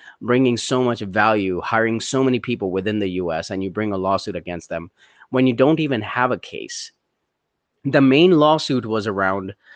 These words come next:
uh, S E C was claiming that the X R P token itself, like, the token itself, is a security,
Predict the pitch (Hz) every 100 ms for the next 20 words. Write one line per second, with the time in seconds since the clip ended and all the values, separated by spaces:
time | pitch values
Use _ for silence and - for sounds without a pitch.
0 | - - - - - 95 87 - 143 156
1 | 180 160 160 147 127 - - 131 139 123
2 | 104 92 87 110 98 120 131 139 - 160
3 | 151 143 139 127 - 151 - 87 80 95
4 | - 127 - - 135 80 - 104 117 113
5 | - 175 165 156 123 101 - 123 73 -
6 | _ _ - - - _ - 139 127 120
7 | - 120 - 143 123 90 55